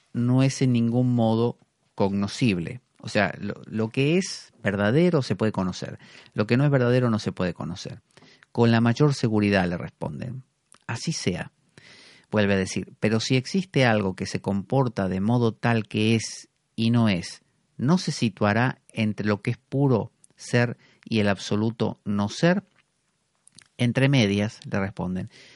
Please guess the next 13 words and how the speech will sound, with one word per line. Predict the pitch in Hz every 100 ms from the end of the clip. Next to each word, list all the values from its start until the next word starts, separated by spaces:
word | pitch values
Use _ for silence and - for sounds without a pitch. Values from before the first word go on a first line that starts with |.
| - -
"Entonces, | 123 127 123 101 - - - - _
si | - 123
lo | 123
que | 123 143 127
es | 98 - - _ _ _ _ _
se | - 107
puede | 143 147
conocer | 139 120 117 - 104 90 - _ _ _ -
y | 123
lo | 123 120
que | 123
no | 127 139
es | 117 101 -